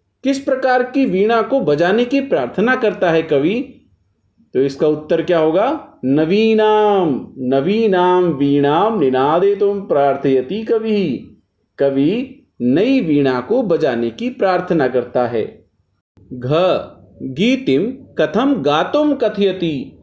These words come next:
गीतों को किस प्रकार गाने के लिए कहता है कवि? मृदुम गाय गीतिम, मधुर गीत गाने के लिए, मधुरता से गीत गाने के लिए कवि माँ सरस्वती से प्रार्थना करता है।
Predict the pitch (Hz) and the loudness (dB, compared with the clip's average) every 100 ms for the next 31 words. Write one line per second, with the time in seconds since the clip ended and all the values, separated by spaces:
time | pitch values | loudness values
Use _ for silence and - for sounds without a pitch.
0 | - - 135 170 202 254 151 123 185 - | -20 -10 -2 -2 0 0 0 0 -2 -2
1 | 208 208 - 220 233 226 208 214 220 214 | -4 -4 -4 -2 0 0 0 0 0 0
2 | 220 220 208 190 196 190 185 226 330 - | 0 0 2 0 2 2 2 0 -4 -12
3 | - 160 160 233 349 - - - - 135 | -4 -2 0 0 -2 -4 -18 -20 -12 -2
4 | 139 165 202 226 220 214 202 196 196 196 | 0 2 2 0 0 0 2 2 2 2
5 | 180 180 180 175 165 156 131 - 110 139 | 0 0 0 0 0 0 -4 -6 -4 0
6 | 147 170 240 240 190 202 196 185 165 160 | 0 0 0 0 0 0 0 0 2 2
7 | 156 143 151 143 147 143 127 131 175 220 | 0 -2 -4 -2 0 0 0 0 -2 -2
8 | 226 214 196 185 160 160 165 147 143 143 | -2 -2 0 -2 -2 -6 -2 0 2 0
9 | 131 135 123 143 220 - - - - 135 | 0 -2 0 0 0 -2 -14 -16 -4 -2
10 | 135 226 269 233 147 - 120 113 - 135 | 0 -2 -2 -2 -4 -2 -4 -2 -4 -2
11 | 190 180 196 214 160 113 - 165 160 123 | -2 -2 -4 -2 -2 -2 -2 -2 -2 -2
12 | 113 117 107 110 - | -2 -2 -4 -6 -14